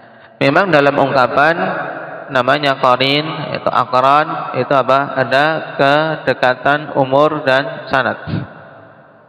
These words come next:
Maksudnya mengambil dari guru-guru yang sama. Eh, tapi ketika mencontohkan untuk aqran, mencontohkan dengan Jabir dan Ibnu Abbas.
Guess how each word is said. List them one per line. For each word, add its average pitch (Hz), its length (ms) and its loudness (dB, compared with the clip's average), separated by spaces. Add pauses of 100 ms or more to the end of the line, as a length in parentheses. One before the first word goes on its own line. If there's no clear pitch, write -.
(880)
Maksudnya 131 320 0
mengambil 120 400 2
dari 120 240 2
guru-guru 113 480 4
yang 123 200 2 (680)
sama. 107 320 -2 (1300)
Eh, 110 240 0 (120)
tapi 208 480 2
ketika 175 400 2
mencontohkan 139 800 -2
untuk 120 240 -2
aqran, 160 720 -2
mencontohkan 131 560 -2
dengan 120 240 0
Jabir 131 400 2
dan 123 160 4
Ibnu 123 160 2
Abbas. 113 440 -2